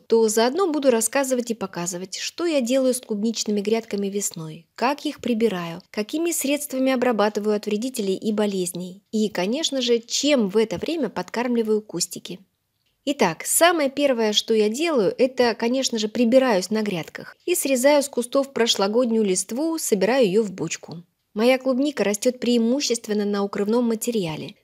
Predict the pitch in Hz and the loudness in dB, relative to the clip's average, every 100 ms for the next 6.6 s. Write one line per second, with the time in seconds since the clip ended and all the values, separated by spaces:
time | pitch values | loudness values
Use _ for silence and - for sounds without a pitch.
0 | _ 214 269 294 - 269 254 269 262 262 | _ 0 2 2 0 0 2 2 2 2
1 | 254 262 - 247 208 208 196 202 233 359 | 2 -2 2 2 2 0 2 2 2 -2
2 | - 196 185 214 247 254 214 247 254 220 | -4 -6 -4 2 4 4 2 4 4 4
3 | 254 277 - 254 196 185 - 214 233 196 | 0 -4 2 2 2 -4 -2 -4 -2 -4
4 | 190 359 370 247 - 170 170 - - 247 | -2 -2 -2 -6 -8 -12 -8 -6 -2 0
5 | 233 226 294 277 240 220 220 208 214 254 | 2 2 0 0 -2 -4 -4 -2 0 -2
6 | - 208 202 185 180 | -2 -4 -2 -4 -4